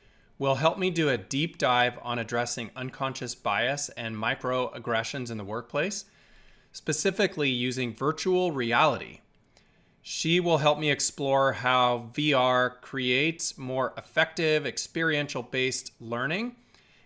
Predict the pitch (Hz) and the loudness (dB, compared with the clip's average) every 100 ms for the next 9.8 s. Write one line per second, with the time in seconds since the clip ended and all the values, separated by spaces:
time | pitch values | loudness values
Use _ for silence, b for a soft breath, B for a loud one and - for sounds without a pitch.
0 | b 131 135 135 135 131 - 139 135 185 | b -4 0 0 0 -4 -6 -4 4 6
1 | 208 165 - - 143 123 165 143 131 127 | 8 4 4 0 0 -2 -4 -4 -4 -12
2 | 147 127 - 120 123 123 120 - 117 120 | -10 -8 -6 -2 2 2 -2 -6 -8 -6
3 | 120 - - 120 107 101 107 92 80 - | -4 -8 -14 -14 -8 -4 -4 -6 -12 -16
4 | _ _ _ _ _ _ _ - b b | _ _ _ _ _ _ _ -20 b b
5 | b b b b - 147 151 175 165 175 | b b b b 0 2 8 8 8 6
6 | 180 147 175 175 - 151 127 - 175 165 | 4 6 6 6 4 -2 -4 -2 0 0
7 | 151 - 180 180 175 - - 160 165 - | -4 0 2 2 0 -2 -4 2 2 2
8 | 160 151 139 - 165 170 175 - 135 131 | 0 0 -2 0 2 2 0 -6 -4 -4
9 | 123 131 113 - 143 139 135 120 | -4 -4 -4 -2 0 0 2 0